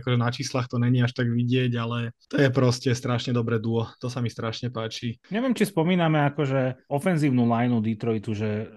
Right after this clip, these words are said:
Speaker 2: evidentne bude dobrou jednotkou, že Penayom Sewellom sa kvalita toho celého unitu a s Frankom Ranknovom sa celá,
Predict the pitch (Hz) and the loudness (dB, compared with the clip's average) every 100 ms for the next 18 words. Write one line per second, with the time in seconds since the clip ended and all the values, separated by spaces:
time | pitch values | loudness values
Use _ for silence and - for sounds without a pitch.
0 | - 127 117 113 110 - 101 104 104 107 | -12 -6 -4 -2 -4 -4 -4 -2 -2 -2
1 | 101 - 120 113 110 107 107 - - 123 | -4 -8 -6 -2 -2 -2 -4 -10 -10 -8
2 | 104 110 - 110 131 135 _ - 98 107 | -6 -6 -6 -6 -6 -8 _ -16 -8 -6
3 | 104 104 104 - _ _ 120 117 110 110 | -4 -6 -8 -10 _ _ -2 0 -2 -2
4 | - 117 110 110 104 110 110 - - 104 | -2 -2 0 0 -2 -2 -6 -10 -6 -4
5 | 101 101 - 113 117 110 - 104 104 104 | -4 -6 -2 0 0 -2 -6 -4 -2 -4
6 | 101 101 - 113 110 107 104 107 113 107 | -4 -6 -6 -6 -2 0 0 2 0 -2
7 | 110 101 - 117 110 107 113 107 107 127 | -4 -4 -6 -6 -4 -4 -4 -2 -2 0
8 | 110 107 110 104 117 110 | 0 0 -4 -2 0 0